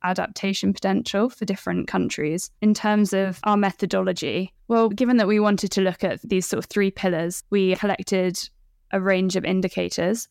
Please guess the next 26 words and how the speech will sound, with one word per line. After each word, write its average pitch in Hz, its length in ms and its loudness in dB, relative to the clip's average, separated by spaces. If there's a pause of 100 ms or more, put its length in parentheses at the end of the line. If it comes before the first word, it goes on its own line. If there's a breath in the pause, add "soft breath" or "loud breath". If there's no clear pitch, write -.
(340)
relevant 180 420 2
to - 100 -8
each - 200 -6
of 165 40 -10
those 175 200 -2
pillars. 165 560 -4 (100)
In 190 160 4
total, 180 720 -2
we 175 140 -4
collected - 520 -6
forty 180 480 -2
indicators 165 800 -2 (160)
across - 600 -4
thirty-three 185 480 -2
countries. 165 540 -4
So 165 80 -2
that's - 240 -4
a - 140 -4
combination 170 680 -2
of 82 260 -6
major 185 300 0
D 170 180 -2
Ms 170 300 -4
and - 180 -4
E 156 140 -4
Ms. 160 400 -6